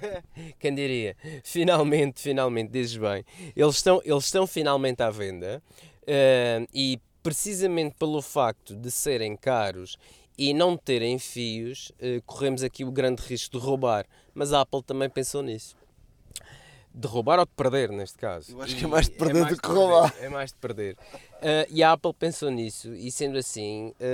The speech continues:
Speaker 1: hum, portanto, eh, eles são colocados à venda, mas têm um programa em que, em caso de perda, eles substituem um ou os dois, neste caso, por, eh, sessenta e nove dólares.
Speaker 2: Portanto, é uma garantia, eh,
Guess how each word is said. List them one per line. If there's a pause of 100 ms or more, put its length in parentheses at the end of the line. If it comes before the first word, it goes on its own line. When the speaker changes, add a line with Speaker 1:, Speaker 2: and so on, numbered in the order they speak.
(180)
Speaker 1:
hum,
portanto, (160)
eh,
eles
são
colocados
à
venda,
mas
têm
um
programa (360)
em
que,
em
caso
de
perda, (340)
eles
substituem
um
ou
os
dois,
neste
caso, (500)
por,
eh,
sessenta
e
nove
dólares.
Speaker 2:
Portanto,
é
uma
garantia,
eh,